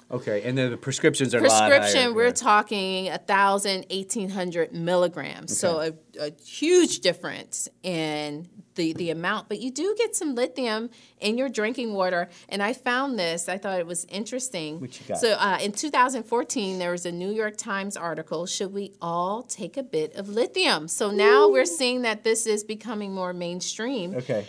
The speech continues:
Speaker 2: And there was a published study looking at twenty-seven counties in Texas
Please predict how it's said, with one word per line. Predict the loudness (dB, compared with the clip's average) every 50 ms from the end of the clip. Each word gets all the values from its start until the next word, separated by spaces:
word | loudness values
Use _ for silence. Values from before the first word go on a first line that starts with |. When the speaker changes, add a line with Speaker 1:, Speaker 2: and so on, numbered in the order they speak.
| -10 _ -2
Speaker 2:
And | -2 0 0
there | 0 0 -2
was | -2 -2 -2
a | -4 -4 -4 -6 -14 -20 -14
published | -6 -4 -4 -4 -2 -4 -4 -4
study | -4 -2 0 0 0 0 -2 -4 -4
looking | -6 -6 -6 -6 -6 -4 -4
at | -4 -4 -6
twenty-seven | -8 -8 -8 -6 -6 -6 -6 -6 -8 -8 -8 -8 -12
counties | -12 -8 -8 -6 -6 -6 -8 -10 -10 -8 -10 -10 -12 -14
in | -12 -12 -12 -10
Texas | -10 -8 -6 -6 -6 -6 -8 -12 -12 -12 -14 -14